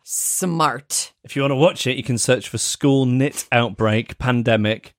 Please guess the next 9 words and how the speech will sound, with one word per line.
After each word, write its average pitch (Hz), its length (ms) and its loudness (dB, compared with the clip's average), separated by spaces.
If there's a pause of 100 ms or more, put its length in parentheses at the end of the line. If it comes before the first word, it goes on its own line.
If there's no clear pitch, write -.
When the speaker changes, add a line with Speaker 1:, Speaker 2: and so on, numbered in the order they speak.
Speaker 2:
Motherland. 101 680 0 (280)
<laughs> - 260 -20
I 175 160 4
deloused 117 560 0
this - 200 -6
week. 104 340 -8 (260)
Speaker 1:
I 185 200 2
deloused 185 680 -2 (120)
today. 208 880 0